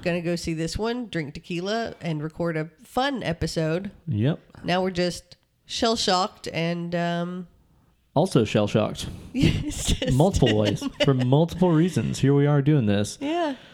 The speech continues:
Speaker 2: So, um, we're gonna do a little spoiler-free talk here at the front of this. Oh, and also, P S, um, thank you guys so much for reaching out and all the, the kind words, condolences, messages, and everything for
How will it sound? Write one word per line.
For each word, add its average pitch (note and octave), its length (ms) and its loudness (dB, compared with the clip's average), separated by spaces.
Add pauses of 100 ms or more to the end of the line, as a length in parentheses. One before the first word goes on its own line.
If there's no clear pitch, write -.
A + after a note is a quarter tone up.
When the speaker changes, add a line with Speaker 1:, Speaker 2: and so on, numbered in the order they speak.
(200)
Speaker 2:
So, E3+ 420 4
um, D#3+ 720 4
we're F3+ 140 2
gonna G#3 160 2
do G3+ 140 4
a - 40 4
little F#3 140 4
spoiler-free D#3 720 4
talk C#3+ 320 2
here C3+ 300 4
at B2+ 140 0
the - 100 0
front B2 220 2
of A2+ 60 2
this. A2+ 280 2
Oh, D3 160 6
and B2+ 160 2
also, A#2+ 280 4
P A2 240 0
S, G#2 300 0 (540)
um, G#2+ 520 2 (460)
thank A#2+ 200 2
you A2 120 2
guys G#2 120 0
so - 80 -2
much G2+ 160 0
for - 120 -2
reaching G2+ 320 0
out G#2 160 -2
and G2+ 180 0
all G2 140 2
the, G2 300 0 (280)
the G#2 180 0
kind G#2+ 320 0
words, G2+ 240 2
condolences, G#2 640 0
messages, G#2 560 0
and G#2+ 80 2
everything G#2+ 480 -2
for A2+ 240 0